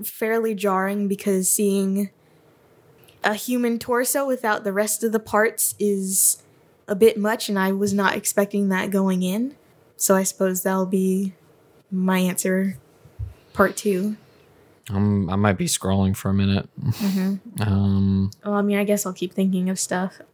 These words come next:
Speaker 2: I mean, you could try to help, try to jog my brain.
Speaker 1: For some reason, the opening, like, scene to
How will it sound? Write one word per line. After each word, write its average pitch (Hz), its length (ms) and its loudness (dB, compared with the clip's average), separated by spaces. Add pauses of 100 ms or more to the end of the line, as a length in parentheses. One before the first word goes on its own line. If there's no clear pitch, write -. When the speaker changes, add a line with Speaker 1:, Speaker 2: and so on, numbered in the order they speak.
Speaker 2:
I 110 40 -4
mean, 104 140 2
you 107 60 2
could - 120 -14
try 120 180 4
to 92 60 -2
help, 107 440 -2 (520)
try - 180 2
to 92 80 2
jog 92 380 0
my 98 420 2 (340)
brain. 196 600 0
Speaker 1:
For 349 100 -2
some 415 200 -2
reason, 415 320 -2
the 320 180 0
opening, 311 640 -4
like, 220 180 0
scene 262 580 0
to 226 600 -2